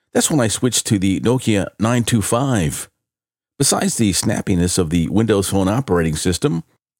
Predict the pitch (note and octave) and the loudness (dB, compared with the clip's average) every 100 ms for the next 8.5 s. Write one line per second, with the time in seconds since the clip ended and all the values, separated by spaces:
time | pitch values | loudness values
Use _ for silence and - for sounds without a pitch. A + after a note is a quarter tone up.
0 | _ A2+ A#2+ B2 E3 G3+ - C#3+ E3 D#3 | _ 2 2 2 2 0 0 0 0 0
1 | C3 B2+ A2+ A#2 - - B2+ D3+ D3 - | 2 0 2 -2 -2 -2 -2 0 -2 0
2 | D3+ D#3 B2+ G#2 A2 A#2 E3 D#3+ G2 - | 0 2 2 2 0 2 2 2 0 -4
3 | - _ _ _ _ _ _ _ _ _ | -12 _ _ _ _ _ _ _ _ _
4 | - F#3+ F3+ E3 D3+ - G#2+ F#2 G#2 G2+ | -2 2 4 4 2 2 2 2 0 0
5 | A2 C#3+ - G2 F#2+ B2+ B2+ A#2 G2 G2+ | 2 0 0 0 0 0 2 0 0 0
6 | G2+ A#2+ C3+ C#3+ G#2 G2 E2+ D#2 B2 D3 | 0 2 2 2 2 0 0 0 2 2
7 | G#2 F#2 F#2 F2 D#2+ D#2 D#2+ D2 - - | 0 0 0 0 2 2 0 -2 -6 -8
8 | - F#2+ D#2+ D2 - | -2 0 0 -2 -6